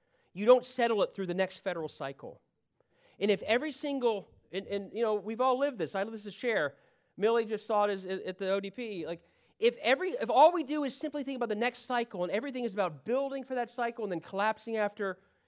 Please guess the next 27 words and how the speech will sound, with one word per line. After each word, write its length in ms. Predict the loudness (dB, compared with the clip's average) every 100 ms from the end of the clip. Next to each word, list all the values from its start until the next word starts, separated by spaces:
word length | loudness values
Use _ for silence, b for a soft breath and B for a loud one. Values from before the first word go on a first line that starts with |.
| -8
and 120 | -4
we 80 | 4
don't 180 | 4 4
see 140 | -4
it's 100 | 0
a 60 | 0
long 400 | 2 6 6 6
game 100 | 2
for 80 | 2
democracy, 540 | 0 0 -2 -10 -6
we 160 | -2 0
are 60 |
losing 260 | 0 -4 -6
the 60 |
game. 180 | -10 -12 _ _ _ _ _ _ _ _ _ _ _ _ -4
You 100 | 2
know, 80 | 2
talk 400 | 6 10 10 10
to 120 | 4
the 100 | 2
suffragists 720 | 2 2 2 2 -4 -2 -2 -2
about 280 | 2 2
the 80 | 2
long 260 | 2 2 2
game 160 | -2
for 120 | -4 -4
democracy. 640 | -4 -4 -6 -16 -18 -20